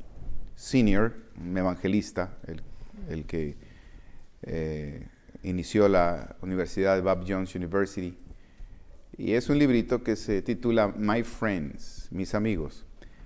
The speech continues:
porque así es como él iniciaba sus programas radiales. My Friends. <laughs> Y en ese librito se,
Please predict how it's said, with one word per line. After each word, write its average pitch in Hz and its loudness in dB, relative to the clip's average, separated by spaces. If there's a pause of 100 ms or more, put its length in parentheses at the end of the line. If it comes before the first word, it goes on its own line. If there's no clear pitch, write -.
(240)
porque 120 4
así 151 6
es 123 6
como 113 4
él 113 4
iniciaba 107 6
sus 95 -4
programas 92 2
radiales. 87 0 (1300)
My 101 0
Friends. - -6 (380)
<laughs> - 8 (520)
Y - -2
en 110 4
ese 147 6
librito 123 6
se, 90 2